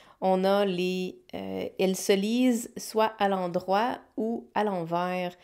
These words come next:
avec différents mots-clés selon de quel côté on les tourne. Euh, j'ai été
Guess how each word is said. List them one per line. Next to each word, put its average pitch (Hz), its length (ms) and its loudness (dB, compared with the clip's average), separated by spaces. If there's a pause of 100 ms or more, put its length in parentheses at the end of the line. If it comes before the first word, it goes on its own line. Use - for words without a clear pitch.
(260)
avec 180 320 0
différents 208 480 2
mots-clés 208 560 2
selon 190 440 -2
de 170 100 -2
quel 185 200 -2
côté 180 360 -4
on 214 100 -2
les 175 160 -2
tourne. 185 540 -4 (880)
Euh, 196 300 6 (220)
j'ai 202 260 6
été 208 260 2